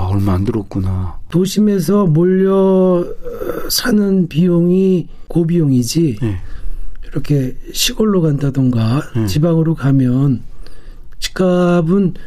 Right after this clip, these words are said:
Speaker 2: 다르거든요, 저.
Speaker 1: 근데 왜 하필 화천이었어요?
Speaker 2: 시절 인연이 좀 맞았던 것 같아요.
Speaker 1: 네.
Speaker 2: 그 당시에 화천에서,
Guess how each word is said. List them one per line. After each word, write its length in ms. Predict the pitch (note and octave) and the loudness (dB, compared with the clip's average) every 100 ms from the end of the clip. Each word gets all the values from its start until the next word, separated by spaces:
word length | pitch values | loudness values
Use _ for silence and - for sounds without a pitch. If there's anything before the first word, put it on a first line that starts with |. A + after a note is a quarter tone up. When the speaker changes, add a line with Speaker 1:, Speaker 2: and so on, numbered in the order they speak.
| - - - - - - - - | -12 -10 -8 -8 -10 -12 -10 -2
Speaker 2:
다르거든요, 560 | C#3+ E3+ E3 A#2+ G#2+ | 0 2 0 0 -2
저. 260 | G2+ - - - - | -2 -8 -8 -8 -10
Speaker 1:
근데 160 | - E3 | -2 0
왜 180 | A2 D3+ D#3+ - - - - | 2 0 0 -8 -12 -10 -6
하필 380 | F#3+ F#3+ - C#3+ | -4 -6 -4 -2
화천이었어요? 880 | - F#3+ - G3 C3+ G#2 - A#2+ - - - - | -2 -4 -4 -2 -2 -2 -6 -8 -8 -12 -14 -6
Speaker 2:
시절 340 | - - C#4 | -4 0 2
인연이 260 | A3 G#3 F#3 | 2 2 2
좀 100 | G3 | 2
맞았던 380 | D3+ C3+ C#3 B2+ | 0 -2 -4 -6
것 80 | |
같아요. 300 | - - - - - | -6 -10 -12 -12 -6
Speaker 1:
네. 60 | A#2+ | -2
Speaker 2:
그 100 | F3+ | 0
당시에 680 | G3 G3 F#3 - G3 G#3+ G#3 - - - - | 2 0 0 0 0 0 -2 -10 -16 -14 -10
화천에서, 760 | - G#3+ - G3 D3 D3 C#3+ G2 | -6 -2 0 0 0 0 -2 -2